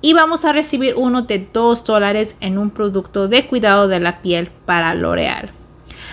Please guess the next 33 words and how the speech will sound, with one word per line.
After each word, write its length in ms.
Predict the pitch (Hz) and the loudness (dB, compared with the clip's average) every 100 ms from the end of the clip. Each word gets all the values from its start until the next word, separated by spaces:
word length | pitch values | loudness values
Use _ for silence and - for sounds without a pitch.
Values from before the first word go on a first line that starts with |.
| - - | -12 -2
Aparte, 640 | 302 302 285 269 277 254 | 0 2 2 2 0 -2
vamos 400 | 208 202 220 226 | 0 -2 -2 -2
a 80 | 226 | -2
recibir 480 | 208 - 202 202 - | -2 -4 -4 -4 -4
el 160 | 180 - | -6 -6
cupón 420 | 175 - 175 175 | -10 -8 -8 -6
instantáneo 840 | 165 160 185 190 208 247 254 247 | -8 -4 -2 0 2 2 2 0
de 140 | 175 | -4
tres 480 | - - 214 220 208 | -6 -2 2 2 2
dólares 480 | 208 190 185 196 190 | 2 2 2 0 -2
en 140 | 185 170 | -8 -6
productos 600 | 175 175 165 - 170 190 | -6 -6 -8 -8 -8 -6
L'Oreal, 540 | 165 165 202 233 208 202 | -4 0 0 0 -4 -8
Maybelline 560 | 180 175 175 170 170 - | -4 -4 -2 -4 -6 -6
o 180 | 160 160 | -8 -4
Garnier. 500 | 170 196 233 - - - - - - - - - | -4 0 0 -2 -10 -20 -20 -20 -20 -20 -10 -2
Así 300 | 269 302 339 | 0 0 -2
que 140 | 311 | -2
después 260 | 269 - 269 | -2 -2 0
de 80 | 240 | 0
los 120 | 233 | -2
tres 220 | 220 214 | -4 -4
cupones, 720 | 214 - 277 269 269 254 - - | -6 2 2 4 2 -2 -8 -8
nos 340 | 220 240 240 - | 0 2 2 0
toca 300 | 220 214 214 | 0 -2 0
pagar 380 | 190 180 185 - | 0 0 -2 -6
veintiún 720 | 190 214 233 254 240 208 202 196 | 0 4 4 2 0 0 0 0
dólares 560 | 180 180 175 180 175 | 2 2 2 0 -2
y 80 | 185 | -8
cincuenta 520 | - 175 170 165 170 | -8 -8 -8 -10 -10
y 60 | - | -10
ocho 300 | - 170 - | -8 -8 -6
centavos. 840 | 160 170 185 247 247 247 254 247 | -6 -6 -2 2 2 2 -2 -4